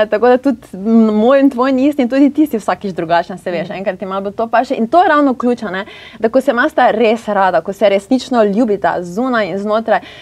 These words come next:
Speaker 1: takrat sta tudi pripravljena drug drugega raziskovati, takrat občudujeta sebe in sta pripravljena tudi, eh, eh, to, da poiščeta in da uživata v vsakem trenutku, v vsakem, ko sta skupaj, ko se čutita vsak sebe
Speaker 2: Mhm.
Speaker 1: in drug drugega, ne.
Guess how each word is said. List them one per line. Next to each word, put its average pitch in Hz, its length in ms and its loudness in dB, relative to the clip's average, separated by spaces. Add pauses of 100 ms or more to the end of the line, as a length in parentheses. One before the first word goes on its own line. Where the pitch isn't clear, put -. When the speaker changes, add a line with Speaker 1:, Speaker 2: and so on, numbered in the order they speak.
Speaker 1:
takrat 240 380 0
sta 269 140 0
tudi 262 300 -2
pripravljena 226 800 0
drug 226 400 -2
drugega 233 580 2
raziskovati, 208 800 0
takrat 226 360 -2
občudujeta 226 580 -2
sebe 214 460 0
in 220 180 -4
sta 226 300 -2
pripravljena 226 880 -2 (440)
tudi, 247 320 0
eh, 185 380 0 (500)
eh, - 100 -2 (280)
to, 247 180 0
da 226 260 0
poiščeta 220 720 -2
in 202 140 -6
da 196 160 2
uživata 214 600 -2
v 190 140 -4
vsakem 196 480 -4
trenutku, 214 640 -4
v 175 140 -6
vsakem, 269 640 -2
ko 233 220 -6
sta - 300 -2
skupaj, 233 520 -12
ko 208 160 -4
se 208 240 -6
čutita 202 540 -6
vsak 240 320 -4
sebe 226 380 0
Speaker 2:
Mhm. 214 80 -8
Speaker 1:
in 214 80 -6
drug 240 200 -6
drugega, 220 380 -6
ne. 190 160 -6